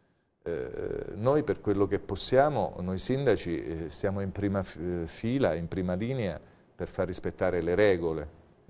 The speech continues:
Coloro che le devono rispettare possono essere bianchi, neri o rossi, a noi non ci interessa. Io sono uno di quelli che, eh, è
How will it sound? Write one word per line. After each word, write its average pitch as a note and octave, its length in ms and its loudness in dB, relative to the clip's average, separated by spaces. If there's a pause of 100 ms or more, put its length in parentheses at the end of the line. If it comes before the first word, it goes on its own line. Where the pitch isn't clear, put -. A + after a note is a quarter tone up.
(1120)
Coloro G#2+ 300 4
che G2 120 4
le G2 80 4
devono G2+ 280 4
rispettare G#2+ 680 4
possono F2 340 -4
essere F2 300 -4
bianchi, A2+ 520 2
neri F#2+ 400 0
o F2+ 80 0
rossi, F2+ 540 2
a D#2+ 80 -8
noi F2+ 200 -4
non F#2 140 -4
ci - 120 -12
interessa. E2+ 520 -2
Io F#2+ 140 2
sono F#2 220 -4
uno G2 160 -2
di F2+ 120 -4
quelli G2 300 2
che, E2+ 160 -2 (540)
eh, D2+ 240 -4
è G#2 360 2